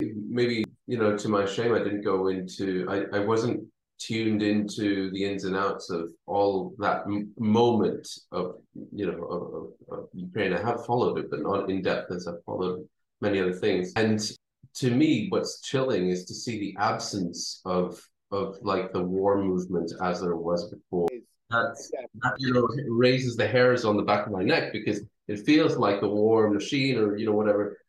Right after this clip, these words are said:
Speaker 1: they've learned so well how to,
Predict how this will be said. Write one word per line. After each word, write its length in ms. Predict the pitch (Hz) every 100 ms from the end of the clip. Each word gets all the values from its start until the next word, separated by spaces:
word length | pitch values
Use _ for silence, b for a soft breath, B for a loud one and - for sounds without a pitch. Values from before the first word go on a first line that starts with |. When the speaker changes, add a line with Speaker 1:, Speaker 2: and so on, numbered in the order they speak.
| _ -
Speaker 1:
they've 220 | 120 107
learned 380 | 117 143 139 139
so 320 | - 151 135
well 580 | 131 131 - - - - _ -
how 400 | - 143 139 135
to, 680 | - - 123 117 110 110